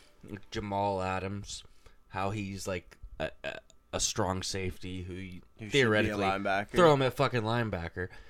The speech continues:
Speaker 1: Derwin James has that aspect of Jamal Adams, like, throw him at linebacker, but he's also great in coverage.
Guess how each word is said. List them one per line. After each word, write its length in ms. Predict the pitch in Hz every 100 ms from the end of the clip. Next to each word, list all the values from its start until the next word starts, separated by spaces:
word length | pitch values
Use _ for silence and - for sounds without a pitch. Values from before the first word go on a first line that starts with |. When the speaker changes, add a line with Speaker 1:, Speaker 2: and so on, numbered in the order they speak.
| - -
Speaker 1:
Derwin 320 | 139 170 156
James 300 | 131 139 113
has 240 | 131 127
that 260 | 107 120 151
aspect 560 | 127 107 - 123 107 120
of 140 | 101
Jamal 360 | 110 110 104 110
Adams, 300 | 110 107 101
like, 140 | 98
throw 180 | - 117
him 80 | 107
at 80 |
linebacker, 560 | 90 117 131 104 92 95
but 60 | 110
he's 140 | 113
also 260 | 135 135 127
great 240 | 135 139
in 80 | 127
coverage. 540 | 135 139 151 - -